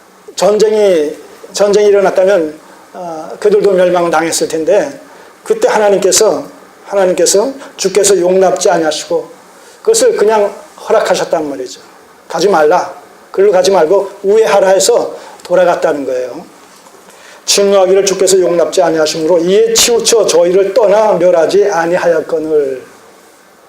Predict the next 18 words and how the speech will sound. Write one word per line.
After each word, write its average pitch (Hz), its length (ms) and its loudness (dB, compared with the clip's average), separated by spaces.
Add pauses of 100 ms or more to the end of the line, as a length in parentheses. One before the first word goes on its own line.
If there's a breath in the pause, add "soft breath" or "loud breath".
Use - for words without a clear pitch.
(1300)
이 170 140 -4
과거사를 170 500 2
한번 156 260 -2
돌이키는 156 440 -6
거예요. 131 200 -8 (1500)
그런데 202 580 2 (140)
지금은 202 340 0
어때요? 190 280 2
이제 170 500 -2 (240)
십일 190 320 -2
절에 190 340 2
"이제 202 140 2
와서 196 540 2 (300 loud breath)
저희가 202 440 2
우리에게 185 540 2
갚는 185 340 -2
것을 165 300 0
보옵소서." 143 520 -2